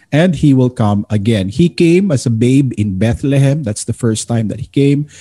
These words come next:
He comes continuously, even now. When Jesus said, "Where two or three are gathered in his name, there I am in the midst of them." So he comes to us through his word and sacrament, and he will come again on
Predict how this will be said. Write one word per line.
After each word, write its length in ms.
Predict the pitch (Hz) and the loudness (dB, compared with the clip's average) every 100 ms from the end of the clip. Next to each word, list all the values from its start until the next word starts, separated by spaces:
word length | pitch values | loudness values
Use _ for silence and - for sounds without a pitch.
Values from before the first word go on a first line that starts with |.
| - - | -20 -8
He 160 | - 135 | -2 -2
comes 400 | 139 170 190 - | 0 0 0 -2
continuously, 1120 | 156 135 - 156 175 208 196 - 131 123 117 | -2 -2 -2 0 2 4 2 2 2 2 0
even 400 | 143 156 156 135 | 2 2 2 2
now. 560 | 131 135 113 120 147 - | 2 2 2 0 -2 -8
When 240 | 120 120 117 | -8 -4 0
Jesus 340 | 127 123 135 | 0 2 0
said, 220 | - 127 | 0 0
"Where 120 | 120 117 | 0 -2
two 240 | - 139 | 0 0
or 120 | 120 | 0
three 280 | 123 147 131 | -2 2 2
are 80 | 113 | 2
gathered 400 | 110 120 120 127 | 0 -2 0 -2
in 120 | 110 | -2
his 200 | 117 113 | -4 -4
name, 240 | 123 117 107 | -2 -2 0
there 160 | 113 | 0
I 160 | 110 110 | 2 2
am 240 | 113 110 | 0 0
in 80 | 110 | 0
the 80 | 101 | 0
midst 320 | 107 131 127 | 2 0 0
of 140 | 165 139 | -2 0
them." 320 | 113 107 123 _ - - - | 0 -2 -6 _ -20 -20 -12
So 460 | - 131 117 117 - | -2 2 2 0 -2
he 160 | - 156 | -2 -2
comes 320 | - 151 151 - | 0 0 0 -2
to 80 | 143 | 0
us 320 | 127 120 - - | 0 -2 -6 -8
through 320 | - 160 135 | -2 2 2
his 160 | 117 - | 0 0
word 480 | 120 123 143 151 - | 0 2 2 -2 -8
and 240 | 123 123 135 | -4 -2 -2
sacrament, 800 | - 123 113 110 101 101 113 - _ _ _ _ _ - - | -4 -4 -2 -4 -4 -4 -6 -10 _ _ _ _ _ -18 -2
and 320 | 160 214 233 | 0 2 0
he 220 | 139 165 | 2 2
will 160 | 160 156 | 2 2
come 260 | 135 131 | -2 -2
again 400 | 127 113 113 107 107 - - _ | -2 0 -2 -2 -6 -16 -20 _
on 400 | - 117 117 113 | -2 0 2 0